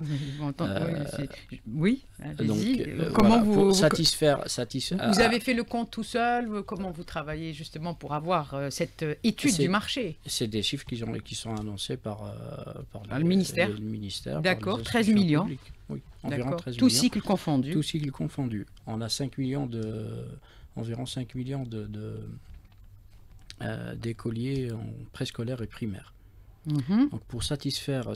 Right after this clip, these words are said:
Speaker 2: toute la demande de ces, de ces élèves,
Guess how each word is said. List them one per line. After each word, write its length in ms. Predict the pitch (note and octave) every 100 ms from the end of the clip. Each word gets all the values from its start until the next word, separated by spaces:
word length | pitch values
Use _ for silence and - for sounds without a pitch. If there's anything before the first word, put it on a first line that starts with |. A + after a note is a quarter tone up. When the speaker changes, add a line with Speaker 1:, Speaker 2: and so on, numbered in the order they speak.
| -
Speaker 2:
toute 300 | C3 - -
la 260 | A2 G2+
demande 540 | G#2 B2 B2 A#2 G#2 - A2+
de 160 | A2
ces, 640 | G#2 - G#2+ G2+ G2 G#2 A2+ A2+ - - - - - - -
de 220 | A2 G#2
ces 260 | G2+ - G#2
élèves, 400 | G2+ C3 D#3 -